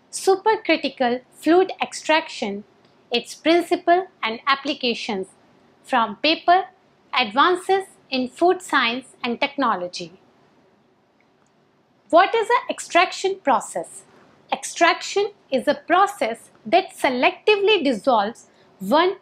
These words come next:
or more of the mixture components in an appropriate solvent. The solution of these dissolved compound is often referred as extract. It is therefore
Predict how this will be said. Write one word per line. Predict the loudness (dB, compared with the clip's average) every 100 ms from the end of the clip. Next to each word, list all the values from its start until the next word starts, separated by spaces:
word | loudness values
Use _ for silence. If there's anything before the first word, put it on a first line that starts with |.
| _ _ -2
or | 0
more | 2 4 6 4 2
of | 2 2 0
the | 0
mixture | 0 -2 -2 -2 -2 0
components | 0 2 2 2 0 -4 -10 _ _ -20 -4
in | 0 0 -2
an | -4 -6 -4 0
appropriate | 0 2 0 2 2 2 0
solvent. | -4 0 0 0 -8 -18 -20 _ _ _ _ _ -2
The | 0
solution | 0 0 0 4 2 2 2 2 0 _ _ _ 0
of | 2 0 2
these | 4 4 2
dissolved | -2 0 2 4 4 4 -4
compound | -6 -6 0 4 4 2 -2 -10 _ _ _
is | -2 -2 2
often | 4 4 4 2
referred | 2 -2 0 -2 -2 -2
as | -2 -2 -6 _ -4
extract. | -4 -4 -6 -6 -6 _ _ _ _ _ _ _ -6
It | -2
is | -2 -2
therefore | 0 4 4 4 2 2